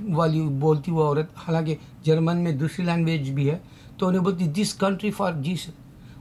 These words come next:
और उसको नहीं मालूम कि ईसा अलैहिस्सलाम भी यही अजान दिए हैं, यही नमाज पढ़े हैं,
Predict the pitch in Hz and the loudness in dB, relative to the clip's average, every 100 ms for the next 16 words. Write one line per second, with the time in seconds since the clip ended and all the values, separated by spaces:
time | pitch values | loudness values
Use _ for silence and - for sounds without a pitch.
0 | - 196 208 262 247 220 202 202 - - | 0 2 4 4 4 4 2 -2 -12 0
1 | 214 - - 202 208 214 202 202 170 175 | 0 0 -2 2 2 4 2 2 0 0
2 | 180 185 214 202 202 165 170 160 151 139 | 0 2 4 4 4 2 2 0 0 -2
3 | 139 - - 196 240 208 180 165 - 160 | -4 -10 -2 0 4 4 4 0 -2 0
4 | 151 156 | 0 -2